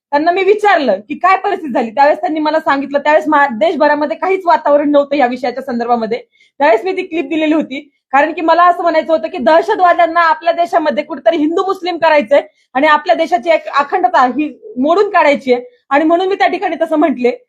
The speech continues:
परंतु नंतर तीन तासानंतर वातावरण बदललं, प्रतिक्रिया यायला लागल्या जखमींच्या,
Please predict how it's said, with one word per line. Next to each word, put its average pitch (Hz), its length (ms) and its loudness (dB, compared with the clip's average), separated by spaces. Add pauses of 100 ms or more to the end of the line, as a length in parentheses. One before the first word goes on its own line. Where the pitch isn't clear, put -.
(180)
परंतु 302 280 0
नंतर 349 340 2
तीन 403 240 0
तासानंतर 349 460 0
वातावरण 330 420 2
बदललं, 311 380 2 (160)
प्रतिक्रिया 370 460 0
यायला 311 280 2
लागल्या 277 180 -2
जखमींच्या, 277 540 -4